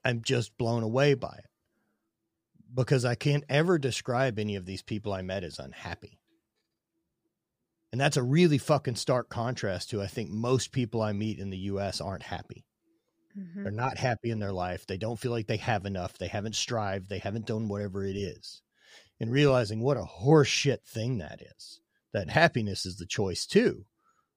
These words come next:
Speaker 1: of realizing the things that provide happiness globally. And that's community. That's a sense of being.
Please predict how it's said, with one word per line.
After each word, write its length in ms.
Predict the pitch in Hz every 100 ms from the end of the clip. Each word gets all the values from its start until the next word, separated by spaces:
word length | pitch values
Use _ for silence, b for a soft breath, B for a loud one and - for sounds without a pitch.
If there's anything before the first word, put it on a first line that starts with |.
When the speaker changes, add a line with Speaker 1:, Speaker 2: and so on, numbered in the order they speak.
| -
Speaker 1:
of 220 | 107 117
realizing 640 | 143 180 143 135 117 127
the 80 | 110
things 380 | 101 113 110 117
that 140 | 107
provide 380 | - 95 101 104
happiness 540 | 107 95 92 95 92 -
globally. 560 | 143 185 117 90 -
And 100 | -
that's 200 | 80 -
community. 640 | - 113 139 185 123 90 82
That's 240 | 87 -
a 40 | -
sense 300 | - 123 -
of 160 | 113
being. 420 | 127 160 147 82